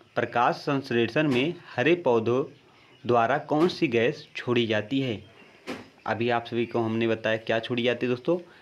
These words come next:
ऑक्सीजन, ऑक्सीजन छोड़ी जाती है तथा कार्बन डाइऑक्साइड ग्रहण होती है। आगे देखते हैं, शरीर की सबसे बड़ी ग्रंथि कौन सी है?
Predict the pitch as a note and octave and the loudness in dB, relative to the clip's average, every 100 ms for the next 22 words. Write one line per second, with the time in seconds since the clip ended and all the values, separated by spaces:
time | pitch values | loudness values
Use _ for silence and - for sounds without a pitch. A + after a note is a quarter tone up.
0 | - A2+ A#2+ - A2+ G2 F2+ - - G#2+ | -4 -2 -2 -2 -2 -2 -4 -12 -4 -2
1 | A#2 - A#2+ B2 A#2+ A2 A#2 B2 D3 D3 | -2 0 0 0 -2 -2 0 0 -2 -8
2 | B2 B2 - A2 C#3 C#3+ B2 A2+ A2 - | -6 -6 -2 0 0 2 2 2 0 -2
3 | B2 - - - - G#2 A#2 A#2 G#2+ G#2 | -2 -4 -14 -20 -10 -2 0 0 -2 -2
4 | G#2 G2 F#2 G2+ _ _ _ - - A#2 | -4 -4 -6 -10 _ _ _ -8 -4 -2
5 | A#2 B2+ C3 - D#3 G#3+ - - _ _ | 0 0 -2 0 0 0 -6 -20 _ _
6 | _ _ _ - - - - - _ _ | _ _ _ -16 -16 -16 -20 -20 _ _
7 | - - _ _ _ _ _ - B2 A#2+ | -10 -10 _ _ _ _ _ -2 2 6
8 | D#3+ F#3+ G3+ G3+ D3 - F3+ B2+ D3+ C3+ | 4 2 -2 -2 -2 2 2 4 2 2
9 | B2 D3+ - - A2 G#2+ A2+ A2 F#2+ | 2 0 -4 -2 -2 0 -2 -2 -4